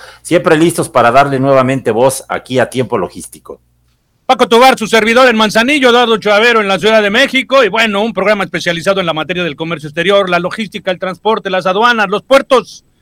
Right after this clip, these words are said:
Speaker 2: como hace dieciocho años lo venimos haciendo. Y bueno, un programa que se divide en tres segmentos, un programa el día de hoy especial realmente, lo vamos a enfocar los tres segmentos al mismo tema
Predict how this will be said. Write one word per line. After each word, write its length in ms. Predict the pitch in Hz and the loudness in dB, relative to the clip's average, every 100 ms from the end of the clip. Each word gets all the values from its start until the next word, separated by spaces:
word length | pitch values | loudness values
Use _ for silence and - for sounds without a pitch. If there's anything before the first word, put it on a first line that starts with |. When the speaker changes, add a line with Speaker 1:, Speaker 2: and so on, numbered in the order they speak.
| _ - | _ -14
Speaker 2:
como 180 | 247 | -10
hace 120 | - 196 | -6 -6
dieciocho 400 | 180 226 - 208 | -4 -4 -2 -4
años 220 | 208 165 | -2 -4
lo 100 | 156 | -6
venimos 340 | 165 180 160 | -6 -6 -8
haciendo. 560 | 147 - 196 202 156 123 _ _ _ _ | -8 -4 -4 -2 -6 -6 _ _ _ _
Y 60 | 160 | -4
bueno, 480 | 180 202 196 240 262 175 | 0 2 4 2 0 -6
un 180 | 170 | -8
programa 500 | - 175 180 185 175 | -6 -4 -4 -2 -4
que 160 | - 160 | -6 -12
se 120 | 160 | -10
divide 280 | 151 175 190 | -8 -6 -6
en 80 | 165 | -4
tres 160 | 196 | -6
segmentos, 500 | - 175 254 262 277 | -6 -4 -4 -2 -6
un 80 | 311 | -6
programa 320 | 320 294 294 | -2 -2 -2
el 60 | 247 | -2
día 120 | 254 | -2
de 120 | 240 | 0
hoy 180 | 226 220 | -2 -2
especial 580 | 196 - 135 - 190 180 | -6 -8 -10 -2 0 0
realmente, 640 | 185 175 165 156 147 262 - _ _ _ _ _ _ | -2 -4 -4 -8 -8 -14 -20 _ _ _ _ _ _
lo 140 | - 156 | -8 -4
vamos 220 | 208 208 | -4 -4
a 20 | |
enfocar 560 | 180 147 147 175 185 175 | -6 -6 -8 -2 -2 -2
los 160 | 160 | -8
tres 220 | - 180 - | -8 -10 -8
segmentos 680 | 156 151 180 175 185 160 135 | -10 -6 -8 -6 -8 -6 -6
al 160 | 135 | -6
mismo 420 | 165 165 147 131 | -6 -6 -6 -8
tema 400 | - 143 143 233 | -6 -6 -6 -8